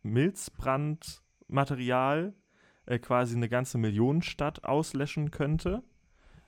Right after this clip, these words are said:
Ähm, und als jetzt, äh, die Sowjetunion, äh, zerfallen ist, haben die Leute damals einfach nur diese ganzen Sachen, die sie hatten, ähm,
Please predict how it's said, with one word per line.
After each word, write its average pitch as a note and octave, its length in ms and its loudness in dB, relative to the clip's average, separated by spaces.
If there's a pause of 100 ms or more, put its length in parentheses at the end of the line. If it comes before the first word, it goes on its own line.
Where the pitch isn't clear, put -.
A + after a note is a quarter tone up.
(120)
Ähm, C#3 480 2 (280)
und C#3 440 2 (640)
als C3+ 300 2
jetzt, C3 360 0
äh, A2+ 220 2
die A2 440 -4
Sowjetunion, A2+ 1040 -2 (160)
äh, G#2+ 400 -4
zerfallen C#3 580 -2
ist, - 380 -6 (320)
haben B2+ 200 -2
die A#2 160 -4
Leute B2 340 0
damals B2+ 600 -6
einfach C3 380 -4
nur B2 180 -4
diese A2+ 300 -8
ganzen A#2 640 -10 (360)
Sachen, C3+ 500 -6
die B2+ 120 -10
sie A#2+ 180 -6
hatten, C#3+ 420 -6 (460)
ähm, A#2 560 -2